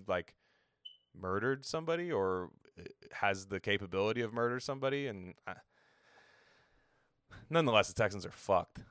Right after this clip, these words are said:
So, uh, go ahead and run David Johnson into the five-win season you have next year. And, uh, if you wanna go ahead and slide the Raiders Deshaun Watson, I'll,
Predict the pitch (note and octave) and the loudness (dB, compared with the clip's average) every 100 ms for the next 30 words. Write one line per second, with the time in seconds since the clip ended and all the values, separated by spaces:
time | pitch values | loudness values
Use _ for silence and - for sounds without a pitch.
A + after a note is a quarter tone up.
0 | _ - F#2 F2+ F2 F2+ B1+ F#2+ A#2 A2+ | _ -6 -2 -2 -2 -2 -4 2 2 2
1 | G#2+ G2 A2 G2+ G#2 G2 F#2 G2+ F#2+ G2+ | -2 2 2 2 0 0 0 0 0 -4
2 | F#2 F2+ F#2 F#2 F2 - - A#2 F#2+ F#2 | -10 -8 -8 -8 -8 -14 0 6 6 6
3 | F#2+ F#2 G2+ F#2 F#2 F2+ F#2 F#2+ F2+ F2+ | -2 -4 -6 -6 -8 -8 0 0 0 -6
4 | F2+ - G2 F2+ F2+ F#2+ F2+ F2 F#2 F#2 | -10 -4 -2 -2 -4 -8 -8 -4 -4 -4
5 | - _ _ _ _ _ A#2+ A2+ G2+ G#2+ | -8 _ _ _ _ _ 0 4 6 4
6 | F2+ - A2 G2+ G2 G2 G2+ F#2+ F#2+ - | 2 4 6 6 4 4 4 0 -4 0
7 | G2+ F#2+ F#2 F#2+ - A2+ G#2+ F#2+ | 0 2 4 4 4 -2 0 2